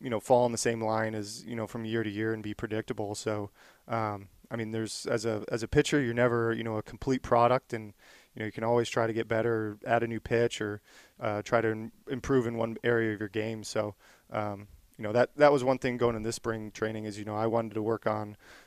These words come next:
um, you know, a sinker and, and try to get something, you know, to play off, off speed that's always going away to righties, and, you know, try to find something that has movement into righties and, um, you know, trying to locate that and, and, and, and perfect that as much as possible.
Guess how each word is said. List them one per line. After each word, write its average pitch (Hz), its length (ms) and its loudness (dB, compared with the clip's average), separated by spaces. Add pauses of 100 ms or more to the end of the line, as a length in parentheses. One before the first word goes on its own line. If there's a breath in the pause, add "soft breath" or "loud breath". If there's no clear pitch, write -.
(140 soft breath)
um, 104 360 -2
you 113 80 -8
know, 107 80 -2
a 104 60 -2
sinker 117 500 0
and, 104 260 -4
and 107 220 -8
try 110 160 2
to 104 100 -2
get 110 180 0
something, 107 460 -4 (280 soft breath)
you 123 140 -2
know, 117 60 4
to 110 80 2
play 117 240 4
off, 110 420 2
off 120 240 6
speed 117 280 -2
that's 107 200 0
always 110 300 4 (120)
going 117 200 2
away 113 220 2
to 110 60 0
righties, 107 460 0
and, 104 180 -10 (100)
you 127 60 -10
know, 113 100 -2
try 113 160 2
to 110 80 -2
find 110 260 -2
something 113 260 -8
that 110 240 -6 (380 soft breath)
has 117 240 2
movement 113 400 -2
into 117 200 -4
righties 113 520 0
and, 107 160 -10 (420 soft breath)
um, 104 400 -4 (120)
you - 60 -14
know, 104 120 -6
trying 120 180 2
to 113 80 0
locate 117 460 2
that 113 280 4
and, 107 380 -14
and, 110 280 -8
and, 107 200 -10 (120)
and 110 160 -8
perfect 113 360 -2
that 110 260 0
as 110 160 -8
much 110 180 -8
as - 60 -18
possible. 104 520 -6